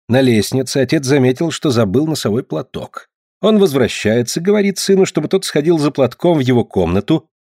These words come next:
и, сев в кресло молодого человека, начинает греть ноги у камина. Взгляд его случайно, а может быть, из смутного любопытства к тому, как сын проведет свободный вечер, падает на маленький стол, где тот что-то писал.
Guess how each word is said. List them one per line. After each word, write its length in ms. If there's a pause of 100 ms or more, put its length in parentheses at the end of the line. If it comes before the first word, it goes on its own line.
(240)
и, 120
сев 300
в 60
кресло 600
молодого 380
человека, 720 (320)
начинает 540
греть 360
ноги 520
у 80
камина. 560 (500)
Взгляд 540
его 160
случайно, 880 (280)
а 120
может 240
быть, 200
из 240
смутного 520
любопытства 720
к 80
тому, 240
как 180
сын 240
проведет 420
свободный 480
вечер, 460 (380)
падает 440
на 140
маленький 560
стол, 680
где 200
тот 260
что-то 340
писал. 640